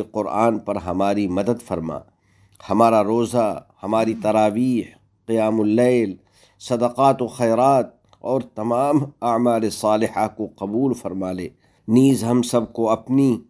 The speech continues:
اور اپنے نبی محمد صلی اللہ علیہ وسلم کی اطاعت کی توفیق عطا فرما دے اور ان لوگوں کی اطاعت کی بھی توفیق دے دے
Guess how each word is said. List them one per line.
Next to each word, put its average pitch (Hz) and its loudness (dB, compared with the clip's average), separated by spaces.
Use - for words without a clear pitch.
اور 120 0
اپنے 120 0
نبی 113 0
محمد 123 -2
صلی 113 -2
اللہ 110 0
علیہ 110 0
وسلم 110 -2
کی 110 -6
اطاعت 110 0
کی 113 -6
توفیق 110 -2
عطا 113 2
فرما 101 -2
دے 92 -4
اور 135 4
ان 170 2
لوگوں 143 2
کی 131 -4
اطاعت 113 -2
کی 127 -4
بھی 117 0
توفیق 113 -2
دے 101 0
دے 95 -2